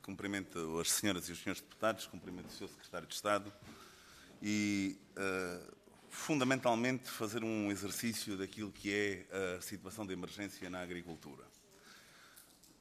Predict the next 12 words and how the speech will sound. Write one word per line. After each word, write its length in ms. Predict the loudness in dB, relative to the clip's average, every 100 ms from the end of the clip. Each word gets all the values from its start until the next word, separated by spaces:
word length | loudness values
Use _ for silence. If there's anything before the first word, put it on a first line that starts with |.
| -4
No 260 | 2 2
dia 760 | 2 0 6 8 8 8 4 0 -8 -14 4
dois 300 | 8 10 8
de 120 | 0
janeiro 280 | 0 0 0
de 60 |
dois 140 | -2 -2
mil 140 | -2
e 60 | 0
vinte 180 | -2 -4
e 60 |
quatro, 480 | 0 0 0 -6 -16